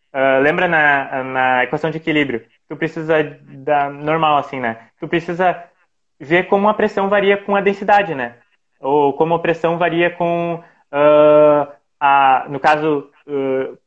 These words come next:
quando tem temperatura. Como que a pressão varia com a temperatura, né? Que nem o gás ideal. P igual a N R T sobre V. Essa é a, o, o, a equação de estado do gás ideal. Agora, quando a gen-, como a gente não tá trabalhando com temperatura, né?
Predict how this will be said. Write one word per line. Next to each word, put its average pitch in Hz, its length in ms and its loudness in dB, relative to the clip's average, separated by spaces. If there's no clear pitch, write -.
quando 151 200 -4
tem 165 160 -2
temperatura. 165 460 -2
Como 180 180 -2
que 196 80 -4
a - 20 0
pressão 196 260 -4
varia 180 200 0
com 190 80 -4
a 180 40 -6
temperatura, 180 560 -2
né? 110 160 -8
Que - 80 -10
nem 147 100 0
o 151 60 -4
gás 156 180 2
ideal. 156 440 0
P 185 180 0
igual 185 300 2
a 185 100 2
N 180 180 -2
R 175 220 -2
T 180 160 -2
sobre 185 260 -4
V. 175 380 -2
Essa 135 220 -6
é 165 40 2
a, 165 300 4
o, 160 600 -2
o, 156 60 0
a 156 40 2
equação 160 280 -6
de 165 80 -6
estado 170 600 0
do 165 100 -10
gás 165 180 0
ideal. 170 360 0
Agora, 156 640 2
quando 160 140 -4
a 170 40 -2
gen-, 160 140 -8
como 175 180 -6
a 170 60 -2
gente 175 120 -6
não 170 100 -4
tá 165 120 0
trabalhando 165 320 -4
com 165 80 -8
temperatura, 160 540 -2
né? 151 220 -4